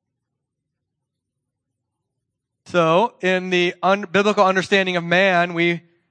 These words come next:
need to be renewed in our minds. What we understand is good and right and pure and lovely and what isn't, which then guides our will, our heart, what we love, which then leads to our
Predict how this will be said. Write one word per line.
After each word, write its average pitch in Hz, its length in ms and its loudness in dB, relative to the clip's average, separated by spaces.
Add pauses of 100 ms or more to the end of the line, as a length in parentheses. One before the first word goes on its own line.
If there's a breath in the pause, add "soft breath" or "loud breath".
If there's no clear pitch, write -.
(220)
need 180 140 -2
to 180 40 -4
be 185 140 2
renewed 185 380 2
in 202 100 4
our 185 120 4
minds. 175 640 0
What 175 140 -2
we 180 100 2
understand 180 640 0
is 151 140 -6
good 180 480 0
and 143 180 -8
right 170 340 2
and 156 160 -16
pure 185 360 0
and 165 120 -4
lovely 175 320 0
and 165 120 -6
what 180 180 2
isn't, 170 420 -2
which 160 140 -10
then 175 220 -2
guides 170 440 2
our 175 200 2
will, 170 480 0 (280 soft breath)
our 180 200 4
heart, 185 440 2
what 185 160 -2
we 202 100 -2
love, 185 600 4 (600)
which 160 140 -12
then 175 200 0
leads 170 280 0
to 175 180 -2
our 175 340 2